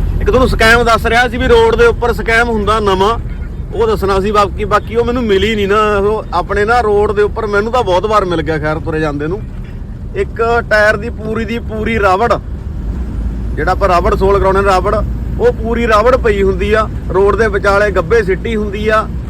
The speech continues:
ਆਪਣੇ ਭਰਾਵਾਂ ਨੂੰ ਐ ਹੁੰਦਾ ਕਿਸੇ ਟਰੱਕ ਦੇ ਟਾਇਰ ਤੋਂ ਲੈ ਕੇ ਗਿਰ ਗਈ, ਪਰ ਉਹ ਲੈ ਕੇ ਨਹੀਂ ਗਿਰੀ ਹੁੰਦੀ ਵੀਰੇ, ਉਹ ਸਿੱਟੀ ਹੁੰਦੀ ਆ ਜਾਣ ਕੇ। ਉਹਦੇ ਵਿੱਚ ਕਿੱਲ ਗੱਡੇ ਹੁੰਦੇ ਨੇ,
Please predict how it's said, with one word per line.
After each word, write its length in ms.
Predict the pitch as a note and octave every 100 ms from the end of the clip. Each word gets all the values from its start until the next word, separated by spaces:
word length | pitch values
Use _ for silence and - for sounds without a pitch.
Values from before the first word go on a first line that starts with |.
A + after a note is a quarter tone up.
| -
ਆਪਣੇ 280 | F3 F3+ G#3+
ਭਰਾਵਾਂ 340 | A3 A3+ G#3+ G#3
ਨੂੰ 100 | G#3+
ਐ 120 | G#3
ਹੁੰਦਾ 240 | G3+ G3+
ਕਿਸੇ 280 | G#3 G3+ G#3+
ਟਰੱਕ 320 | G#3 G3+ -
ਦੇ 120 | G3+
ਟਾਇਰ 260 | G#3+ G3+ G3+
ਤੋਂ 160 | F#3+ G3+
ਲੈ 180 | E3
ਕੇ 160 | F3+ A3+
ਗਿਰ 140 | G#3
ਗਈ, 280 | G3+ A3 A3 - - -
ਪਰ 80 | G3
ਉਹ 80 | A3
ਲੈ 220 | F#3 F#3+
ਕੇ 120 | A#3
ਨਹੀਂ 140 | A#3
ਗਿਰੀ 200 | G#3+ A3
ਹੁੰਦੀ 200 | A3 G#3
ਵੀਰੇ, 180 | G#3+ G#3+
ਉਹ 280 | A3+ A3 A#3
ਸਿੱਟੀ 360 | - F#3 - A#3+
ਹੁੰਦੀ 240 | G3 G3
ਆ 80 | G3+
ਜਾਣ 280 | G3+ G#3 G#3
ਕੇ। 80 |
ਉਹਦੇ 140 | G#3+ A#3
ਵਿੱਚ 140 | A#3
ਕਿੱਲ 320 | A#3 G#3 G3
ਗੱਡੇ 260 | F#3+ G3 G#3
ਹੁੰਦੇ 240 | G3+ G#3
ਨੇ, 180 | A3 A3